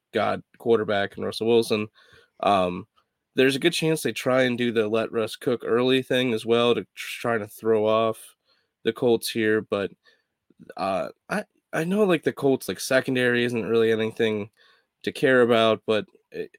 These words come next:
they, they focused, much like the Bills, they focused on their pass rush in the draft early. Their linebackers are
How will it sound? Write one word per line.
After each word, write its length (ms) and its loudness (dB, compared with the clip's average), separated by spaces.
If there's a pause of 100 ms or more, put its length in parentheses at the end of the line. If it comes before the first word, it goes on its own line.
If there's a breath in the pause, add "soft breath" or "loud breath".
(300)
they, 280 -2 (380)
they 160 0
focused, 680 0
much 320 -2
like 120 -2
the 80 -6
Bills, 380 0
they 100 0
focused 420 -6
on 120 -4
their 100 -4
pass 380 -2
rush 280 -2 (440 soft breath)
in 160 4
the 60 4
draft 340 2
early. 440 0 (420 soft breath)
Their 100 -2
linebackers 720 0
are 180 -6